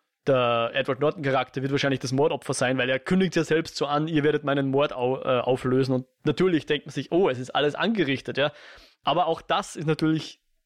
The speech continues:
die erste Finte vom Rian Johnson, ja. Und die zweite Finte ist dann, wie du schon gesagt hast, dann der Dave Bautista, wo man dann glauben, aha, Dave Bautista ist jetzt so, jetzt müssen wir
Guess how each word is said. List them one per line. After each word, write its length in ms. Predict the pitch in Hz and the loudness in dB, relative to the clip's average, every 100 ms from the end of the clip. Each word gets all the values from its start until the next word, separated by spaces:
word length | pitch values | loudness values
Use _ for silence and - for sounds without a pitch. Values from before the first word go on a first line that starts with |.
| _ _ _ - | _ _ _ -2
die 80 | 160 | 0
erste 260 | 165 - | 0 -2
Finte 340 | - 196 202 165 | 0 0 0 -2
vom 180 | 135 127 | 0 0
Rian 200 | 117 123 | 0 -2
Johnson, 400 | 120 113 - 139 | -6 -8 -6 -2
ja. 120 | 127 | 0
Und 160 | 139 131 | 0 2
die 140 | 139 | 0
zweite 380 | - 139 190 220 | 2 0 2 0
Finte 340 | 202 202 196 | 0 0 2
ist 180 | 175 196 | 2 2
dann, 80 | 170 | 0
wie 60 | |
du 80 | 165 | 0
schon 100 | 156 | -2
gesagt 200 | 170 175 | -2 0
hast, 140 | 190 - - - - - - | -2 -4 -18 -18 -18 -20 -6
dann 160 | - 170 | 0 2
der 300 | 180 175 170 | 4 4 2
Dave 200 | 175 180 | 0 -2
Bautista, 520 | - 190 220 220 139 | -4 0 0 0 -2
wo 80 | 131 | 0
man 100 | 143 | 0
dann 100 | 143 | 0
glauben, 220 | 139 131 | 0 0
aha, 320 | 143 151 247 175 | 0 0 0 -2
Dave 200 | 170 175 | -4 -4
Bautista 420 | 175 240 330 170 | -2 0 2 0
ist 80 | 147 | -2
jetzt 100 | 139 | 0
so, 80 | 139 | 0
jetzt 120 | 139 | 2
müssen 160 | 165 165 | 0 2
wir 140 | 160 | 0